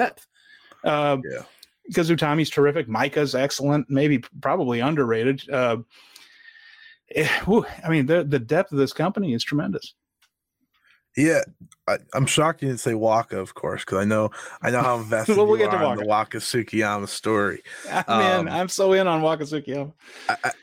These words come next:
Speaker 2: I think, I think a lot of those, st-, and, and I always love to ask people who their stand-ups for Stardom, 'cause I think everyone sees Stardom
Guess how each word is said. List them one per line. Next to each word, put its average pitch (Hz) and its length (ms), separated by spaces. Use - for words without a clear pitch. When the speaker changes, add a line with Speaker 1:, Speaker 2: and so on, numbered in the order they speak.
Speaker 2:
I 135 60
think, 151 500
I 139 100
think 185 300
a 143 140
lot 139 200
of 131 100
those, 127 200
st-, - 360
and, 170 200
and 180 240
I 175 120
always 214 320
love 131 260
to 131 100
ask 101 260
people - 460
who 139 160
their 113 180
stand-ups 104 540
for 98 100
Stardom, 98 300
'cause - 100
I 139 80
think 202 260
everyone 175 520
sees 135 720
Stardom 127 800